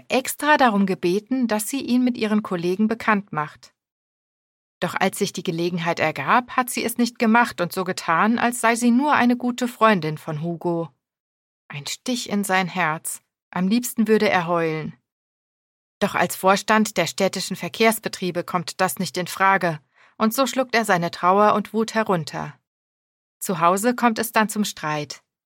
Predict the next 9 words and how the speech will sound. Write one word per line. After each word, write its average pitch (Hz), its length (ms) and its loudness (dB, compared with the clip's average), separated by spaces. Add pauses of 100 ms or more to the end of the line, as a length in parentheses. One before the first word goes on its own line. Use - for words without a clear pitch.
(160)
Hugo 262 360 6
wirft 233 260 4
Nora 208 300 4
vor, 220 480 0
dass 220 180 2
sie 226 160 -2
ihn 220 80 4
nicht 220 300 2
liebe 175 400 0